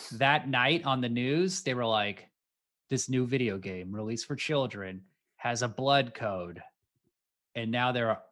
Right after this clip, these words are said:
uncensored fatalities." And, and we were all like, <gasps> and, like, our jaws dropped, because I already had the game, and, like, it's not like my mom would have let me bought the game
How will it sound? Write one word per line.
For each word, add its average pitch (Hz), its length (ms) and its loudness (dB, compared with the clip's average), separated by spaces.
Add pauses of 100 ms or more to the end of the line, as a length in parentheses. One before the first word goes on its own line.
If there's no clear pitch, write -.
(200)
uncensored 131 680 0
fatalities." 117 760 -2
And, 113 100 -4
and 117 300 -6
we 127 120 2
were 123 80 2
all 117 160 4
like, 101 180 -2 (100)
<gasps> - 100 -20
and, 165 460 -2 (1040)
like, 120 240 0
our 143 160 10
jaws 139 440 8
dropped, 113 280 4
because 139 220 2
I 151 120 8
already 170 180 8
had 151 240 8
the 127 80 2
game, 135 440 2
and, 127 100 0
like, 127 180 2
it's 135 200 -6
not 165 100 8
like 165 160 6
my 135 100 2
mom 127 280 4
would 123 80 0
have 120 80 2
let 117 120 0
me 123 80 -4
bought 113 280 -2
the 117 80 -8
game 110 440 -6